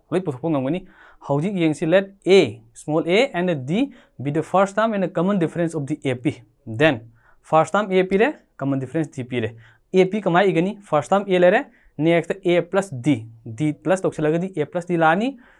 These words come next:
ꯅꯦꯛꯁ ꯇꯥꯝꯗ ꯑꯃꯨꯛ D ꯍꯥꯞꯆꯜꯂꯒꯗꯤ A plus twice D ꯂꯥꯛꯑꯅꯤ꯫ ꯅꯦꯛꯁ ꯇꯥꯝ ꯑꯃꯒ ꯑꯃꯨꯛ ꯏꯌꯨ ꯍꯥꯏꯔꯗꯤ ꯄ꯭ꯂꯁ D ꯑꯃꯨꯛ ꯍꯥꯞꯆꯜꯂꯒ A plus thrice D and so on ꯁꯨꯝ ꯆꯠꯀꯅꯤ꯫ ꯁꯤꯗ ꯂꯩꯕ A ꯇꯥꯝ, ꯑ, ꯑꯦ ꯄꯤ ꯁꯤꯒꯤ ꯇꯥꯝ ꯃꯌꯥꯝꯁꯤꯒꯤ ꯄꯦꯇꯔꯟꯁꯤ ꯌꯦꯡꯁꯦ꯫ ꯐꯥꯔꯁ ꯇꯥꯝꯗ ꯀꯅꯥ ꯂꯩ? ꯑꯦ ꯋꯥꯟ is equal to A ꯂꯩ꯫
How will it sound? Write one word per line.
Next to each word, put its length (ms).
ꯅꯦꯛꯁ 360
ꯇꯥꯝꯗ 260
ꯑꯃꯨꯛ 240
D 120
ꯍꯥꯞꯆꯜꯂꯒꯗꯤ 640
A 40
plus 240
twice 280
D 120
ꯂꯥꯛꯑꯅꯤ꯫ 340
ꯅꯦꯛꯁ 200
ꯇꯥꯝ 200
ꯑꯃꯒ 240
ꯑꯃꯨꯛ 140
ꯏꯌꯨ 100
ꯍꯥꯏꯔꯗꯤ 460
ꯄ꯭ꯂꯁ 200
D 120
ꯑꯃꯨꯛ 180
ꯍꯥꯞꯆꯜꯂꯒ 300
A 160
plus 260
thrice 340
D 120
and 160
so 140
on 100
ꯁꯨꯝ 160
ꯆꯠꯀꯅꯤ꯫ 360
ꯁꯤꯗ 240
ꯂꯩꯕ 360
A 140
ꯇꯥꯝ, 400
ꯑ, 240
ꯑꯦ 120
ꯄꯤ 160
ꯁꯤꯒꯤ 260
ꯇꯥꯝ 200
ꯃꯌꯥꯝꯁꯤꯒꯤ 440
ꯄꯦꯇꯔꯟꯁꯤ 480
ꯌꯦꯡꯁꯦ꯫ 340
ꯐꯥꯔꯁ 380
ꯇꯥꯝꯗ 280
ꯀꯅꯥ 220
ꯂꯩ? 260
ꯑꯦ 80
ꯋꯥꯟ 200
is 140
equal 240
to 120
A 180
ꯂꯩ꯫ 160